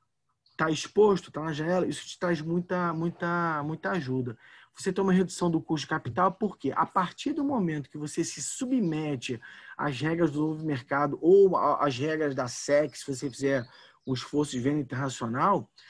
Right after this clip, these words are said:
naturalmente você tem que dar um banho de lauja pesado na empresa,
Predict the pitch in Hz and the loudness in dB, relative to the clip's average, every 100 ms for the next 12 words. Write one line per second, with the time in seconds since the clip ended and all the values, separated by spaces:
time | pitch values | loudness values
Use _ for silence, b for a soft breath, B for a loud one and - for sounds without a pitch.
0 | B - 165 254 277 - 254 247 214 160 | B 0 2 2 0 -2 2 2 2 2
1 | 190 208 202 208 214 185 208 196 180 170 | 0 0 -2 -2 -2 -2 -4 -4 -4 0
2 | 190 160 180 208 185 180 185 190 _ _ | 0 2 0 0 0 0 -2 -4 _ _
3 | 226 240 170 139 165 226 208 202 185 - | 0 2 0 0 4 4 4 0 0 2
4 | 147 175 214 233 | 4 6 6 2